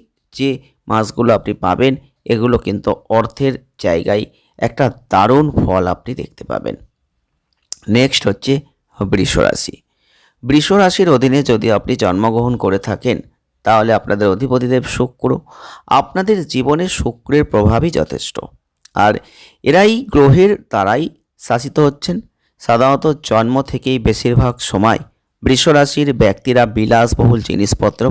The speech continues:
পছন্দ করবেন, তারা সেগুলো অর্জনও করবেন। তারা স্বাভাবিকভাবেই সৌভাগ্যকে আকর্ষণ করতে পারবেন।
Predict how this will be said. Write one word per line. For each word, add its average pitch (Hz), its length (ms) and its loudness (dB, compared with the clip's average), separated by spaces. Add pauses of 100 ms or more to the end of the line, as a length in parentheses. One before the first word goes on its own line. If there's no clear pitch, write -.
পছন্দ 82 280 -4 (120)
করবেন, 60 280 -4 (460)
তারা 113 260 4
সেগুলো 107 340 2
অর্জনও 120 400 0
করবেন। 151 260 0 (480)
তারা 131 160 2 (120)
স্বাভাবিকভাবেই 117 760 0 (120)
সৌভাগ্যকে 110 800 -2 (520)
আকর্ষণ 117 480 -4 (100)
করতে - 260 -8 (120)
পারবেন। - 360 -2